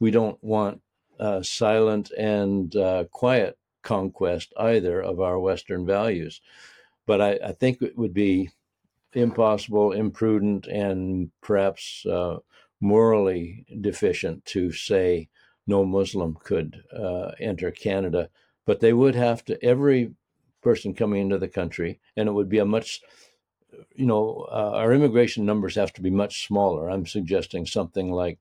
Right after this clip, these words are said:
uh, instead of one point five million people coming into the country in a year, it should be more like, uh,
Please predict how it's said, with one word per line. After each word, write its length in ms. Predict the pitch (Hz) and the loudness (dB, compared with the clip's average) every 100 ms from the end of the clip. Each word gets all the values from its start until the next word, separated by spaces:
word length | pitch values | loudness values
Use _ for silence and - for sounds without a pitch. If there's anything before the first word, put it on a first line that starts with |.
| - | -14
uh, 80 | 104 - 98 | -16 -14 -12
instead 400 | 95 - 107 95 | -12 -2 2 2
of 160 | 82 | 0
one 260 | 92 101 92 | -2 -2 -2
point 260 | 95 92 | -6 -6
five 420 | - 104 98 90 90 | -4 0 0 0 -2
million 460 | 101 104 123 101 | 0 2 2 0
people 240 | 104 82 - | -2 -6 -6
coming 260 | 95 90 | -6 -4
into 140 | 87 85 | -6 -6
the 100 | 87 | -6
country 520 | 90 80 - 92 110 _ - - _ | -6 -6 -4 -6 -6 _ -20 -20 _
in 140 | 92 | -4
a 60 | 82 | -2
year, 340 | 85 87 90 | 0 0 0
it 120 | 87 - | -2 -6
should 140 | 87 | -6
be 60 | 92 | -4
more 220 | 90 90 | -2 0
like, 220 | 85 82 _ _ _ _ _ - | -2 -4 _ _ _ _ _ -6
uh, 260 | 85 82 | -4 -6